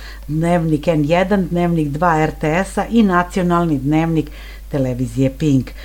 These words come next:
U prvom je o mladima prednjačio neutralan kontekst, u drugom neutralan i pozitivan i negativan, dok je na Pinku dominirao negativan.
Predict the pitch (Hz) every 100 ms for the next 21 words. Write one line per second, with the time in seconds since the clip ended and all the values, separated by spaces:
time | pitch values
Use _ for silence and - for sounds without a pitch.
0 | - - 156 139 175 165 165 160 151 160
1 | 160 156 160 151 156 147 156 156 - 160
2 | 151 160 151 143 143 139 131 127 156 175
3 | 175 - - - 151 160 160 156 156 156
4 | 147 151 156 147 147 - 190 - 156 139
5 | 139 139 139 135 165 196 208 214 190 147
6 | - - - - 214 262 247 185 196 226
7 | 247 220 175 160 160 180 185 190 165 131
8 | 113 123 143 127 127